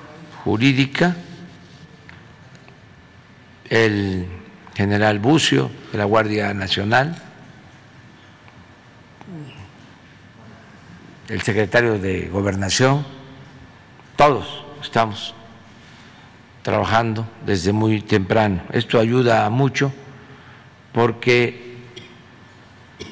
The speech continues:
problema que se soslaya, estalla. Hay que prevenir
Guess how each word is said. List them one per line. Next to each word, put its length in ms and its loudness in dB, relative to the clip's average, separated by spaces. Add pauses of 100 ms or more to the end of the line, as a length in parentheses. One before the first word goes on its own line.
problema 600 2
que 300 2
se 640 0 (720)
soslaya, 1000 4 (1000)
estalla. 680 2 (2500)
Hay 140 0
que 280 4
prevenir 760 0